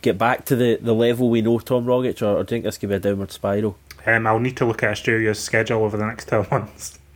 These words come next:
Speaker 2: <laughs> I'm
Speaker 1: Well,
Speaker 2: being
Speaker 1: i-,
Speaker 2: serious.
Speaker 1: interesting you say that. I mean, it's going off on a tangent. I noticed the youngsters,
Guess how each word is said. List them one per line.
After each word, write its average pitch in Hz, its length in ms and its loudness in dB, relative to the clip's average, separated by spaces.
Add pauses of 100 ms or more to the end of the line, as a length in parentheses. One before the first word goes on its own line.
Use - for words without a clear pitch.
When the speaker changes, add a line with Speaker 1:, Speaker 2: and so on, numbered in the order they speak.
(100)
Speaker 2:
<laughs> - 420 -14
I'm 135 60 -2
Speaker 1:
Well, 160 120 0
Speaker 2:
being - 100 0
Speaker 1:
i-, - 20 -2
Speaker 2:
serious. 147 200 0
Speaker 1:
interesting 180 460 -2
you 123 100 2
say 135 180 0
that. 123 320 0
I 113 40 -2
mean, 117 120 2
it's 107 160 0
going 127 180 2
off - 140 -2
on 104 60 2
a 98 40 -6
tangent. 113 400 -2
I 113 60 -2
noticed 131 340 0
the 131 80 2
youngsters, 113 800 -2